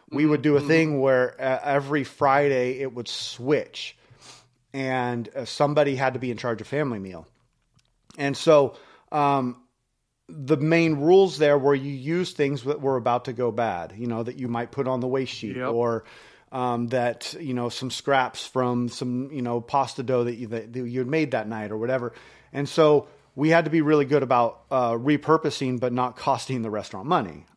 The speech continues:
Speaker 1: obviously. Um, and so we, I would make these big, you know, like, for me, when I would do it,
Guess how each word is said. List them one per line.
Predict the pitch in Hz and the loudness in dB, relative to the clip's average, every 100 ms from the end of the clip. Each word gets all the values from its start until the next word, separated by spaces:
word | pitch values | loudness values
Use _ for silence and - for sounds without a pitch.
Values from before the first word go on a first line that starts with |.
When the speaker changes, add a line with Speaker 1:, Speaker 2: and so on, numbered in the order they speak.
| _ | _
Speaker 1:
obviously. | 92 - - - 160 185 - - - | -16 -16 -12 -4 -2 -4 -12 -20 -6
Um, | 175 160 156 151 - | 0 4 4 2 -4
and | 160 | -4
so | - 180 160 151 135 | 0 6 8 8 4
we, | 180 160 165 | 2 2 4
I | 151 | 4
would | 156 151 | 2 2
make | 160 160 156 | 0 0 -2
these | 147 113 | -6 -4
big, | 104 147 151 139 143 | 2 6 6 4 -4
you | 151 | -4
know, | 131 135 | -2 -2
like, | 143 143 127 | -4 -4 -4
for | - | -2
me, | 143 175 | 0 2
when | 147 | 2
I | 143 | 2
would | 185 127 | 2 2
do | 143 143 | 4 4
it, | 147 | 2